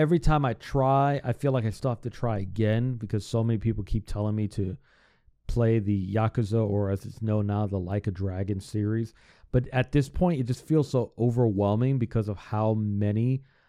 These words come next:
of these games in this series actually exist now. It's like, just feels almost endless 'cause it's like they have the main life series and then all these little spin-offs all over the place.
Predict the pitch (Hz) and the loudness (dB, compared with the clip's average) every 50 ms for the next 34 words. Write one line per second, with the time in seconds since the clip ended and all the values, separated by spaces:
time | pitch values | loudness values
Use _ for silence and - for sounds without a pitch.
0 | _ _ - 117 107 101 117 113 104 98 117 - _ - - 104 101 107 110 110 | _ _ -4 -4 0 2 2 2 2 0 -4 -12 _ -16 -12 -6 0 0 2 2
1 | 113 120 110 110 110 107 104 101 - - 120 113 113 110 101 - 110 110 104 - | 2 0 0 0 0 -2 -2 -4 -2 -2 -2 0 0 -2 -4 -4 -4 -6 -6 -4
2 | - 117 110 101 95 90 - - - 101 104 - - 120 117 117 123 127 131 131 | -4 -2 -2 -2 -2 -4 -8 -8 -6 -6 -6 -6 -6 -6 -4 -4 -4 -4 -4 -6
3 | 117 - 120 - 107 101 98 101 104 107 95 - _ _ _ _ _ _ _ _ | -8 -10 -10 -10 -10 -10 -10 -12 -12 -12 -12 -12 _ _ _ _ _ _ _ _
4 | _ _ _ _ _ - - - _ - 113 117 113 110 - - 110 107 104 101 | _ _ _ _ _ -20 -20 -14 _ -2 0 2 2 0 -2 -2 -4 -2 -2 -2
5 | 98 - - _ - 110 107 110 110 120 135 139 135 - - - _ _ _ _ | -4 -6 -8 _ -4 -4 -2 -2 -2 -2 -2 -4 -4 -6 -16 -20 _ _ _ _
6 | _ _ _ _ _ - - 104 92 95 95 - 110 104 98 - 98 95 85 92 | _ _ _ _ _ -6 -4 -4 -4 -4 -6 -4 -4 -2 -2 -2 -2 -4 -2 -2
7 | 95 104 120 139 160 165 160 151 143 135 - - 143 139 135 123 107 110 107 104 | -2 2 2 2 4 4 2 2 0 0 0 0 2 4 4 2 2 0 -2 -2
8 | 104 104 101 107 110 113 101 104 101 98 92 101 104 98 95 87 - - - - | -4 -4 -2 0 0 0 0 0 0 -2 0 -2 -2 -2 -2 -4 -8 -10 -6 -2
9 | 113 110 110 110 107 107 104 - - 104 98 98 98 98 98 98 98 95 - - | 0 0 0 0 -2 -4 -4 -6 -6 -6 -6 -4 -2 -2 -2 -2 -4 -6 -4 -4
10 | 104 98 98 101 - | -4 -4 -4 -4 -8